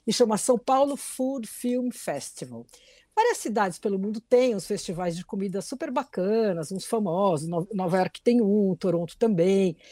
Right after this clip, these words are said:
Na Itália tem o Slow Food Festival, tá? Mas São Paulo nunca teve um festival assim regular, né? Então, e esse é bacana. Ele tá sendo organizado por um cara chamado André Graziano, que trabalha faz tempo com audiovisuais, tipo, duas décadas. Ele tem uma produtora de filme, que é a Garou.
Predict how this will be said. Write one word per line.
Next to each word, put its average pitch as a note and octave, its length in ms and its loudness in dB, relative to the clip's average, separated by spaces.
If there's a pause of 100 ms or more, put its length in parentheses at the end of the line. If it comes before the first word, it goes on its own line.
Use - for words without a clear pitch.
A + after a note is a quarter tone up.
(260)
Na G#3 140 4
Itália G#3 280 4
tem G#3+ 140 2
o G#3 80 2
Slow G3+ 240 2
Food G3+ 300 -6
Festival, F3+ 420 -6
tá? F#3+ 140 -6
Mas G#3 120 0
São C#4 140 -2
Paulo C#4+ 260 0
nunca D#4 300 -8 (160)
teve G3+ 400 6
um F3 100 -8
festival E3+ 560 -6
assim D#3+ 280 -10
regular, F3 360 -4
né? D#3+ 120 -10 (400)
Então, C4 340 4
e A#3+ 140 8
esse B3 180 4
é B3 60 0
bacana. D3+ 440 -6 (400)
Ele G3+ 140 -4
tá A#3+ 140 -2
sendo A#3+ 260 0
organizado G#3 440 0
por G#3 120 -10
um G3+ 60 -10
cara G#3 240 -4
chamado F#3+ 340 -8
André E3+ 240 -6
Graziano, D#3 720 -6 (100)
que G3 100 -10
trabalha G3+ 380 -2
faz - 220 -6
tempo B3+ 280 -2
com G#3+ 140 -4
audiovisuais, E3 880 -2
tipo, - 280 -12
duas E3+ 240 -2
décadas. - 460 -6
Ele G3+ 100 4
tem C4+ 100 0
uma B3+ 140 2
produtora G3+ 500 2
de G3+ 140 2
filme, A#3 480 0
que - 80 0
é E3+ 40 2
a E3 40 0
Garou. G#3 320 6